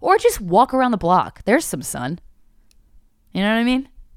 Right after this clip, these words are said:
Quarantine king of the week, not queen 'cause it's a male.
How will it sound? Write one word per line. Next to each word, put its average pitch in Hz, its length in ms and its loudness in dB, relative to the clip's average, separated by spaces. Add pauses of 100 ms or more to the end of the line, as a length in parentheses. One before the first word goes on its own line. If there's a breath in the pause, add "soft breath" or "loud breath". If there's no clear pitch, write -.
(880)
Quarantine 226 520 0
king 240 360 2
of 240 80 2
the 156 80 -2
week, 135 300 -4
not 151 180 -4
queen 170 220 -6
'cause - 100 -14
it's 147 160 -14
a 139 60 -10
male. 139 380 -10